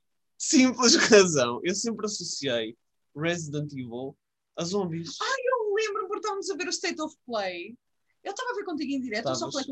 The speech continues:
Speaker 2: contigo depois?
Speaker 1: Não, eu, eu acho que falaste comigo depois.
Speaker 2: Não, eu não estava a ver contigo em direto.
Speaker 1: Não.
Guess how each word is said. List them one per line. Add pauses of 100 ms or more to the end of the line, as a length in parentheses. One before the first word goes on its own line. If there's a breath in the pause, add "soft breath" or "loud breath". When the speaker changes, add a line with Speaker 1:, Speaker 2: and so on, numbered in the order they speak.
Speaker 2:
contigo
depois?
Speaker 1:
Não,
eu,
eu
acho
que
falaste
comigo
depois. (1200)
Speaker 2:
Não,
eu
não
estava
a
ver
contigo
em
direto. (200)
Speaker 1:
Não.